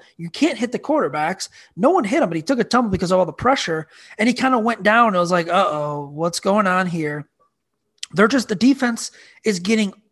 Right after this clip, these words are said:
all sorts of pressure in the backfield. And it's gotta be frustrating the hell out of Matt Nagy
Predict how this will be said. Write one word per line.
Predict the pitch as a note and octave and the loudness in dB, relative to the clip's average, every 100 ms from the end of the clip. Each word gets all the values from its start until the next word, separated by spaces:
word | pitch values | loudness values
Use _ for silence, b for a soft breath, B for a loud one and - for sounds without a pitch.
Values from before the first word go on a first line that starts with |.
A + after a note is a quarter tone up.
| - | 0
all | G#3 A3+ | 2 2
sorts | - A#3 G3 | 0 -4 -4
of | F#3+ | -6
pressure | - G3 - | -2 -2 -2
in | - | -8
the | D3 | -4
backfield. | E3+ G3 G3+ F3+ D#3+ D#3 B B B B | 0 2 0 -4 -4 -6 B B B B
And | A3 | 0
it's | C#4+ | 0
gotta | - C#4 A3+ | 2 2 2
be | F#3+ | -2
frustrating | F3 - - G3+ - G#3 F#3 | -6 -4 -2 0 0 -4 -4
the | D#3 | -8
hell | C#3+ C3+ - - G3+ G3 | -10 -12 -10 0 4 4
out | D3+ D#3 | 4 0
of | D3+ C#3+ | -2 -4
Matt | E3 D#3+ | -4 -4
Nagy | D#3+ E3+ D#3+ D#3 D3 | -4 -4 -4 -10 -12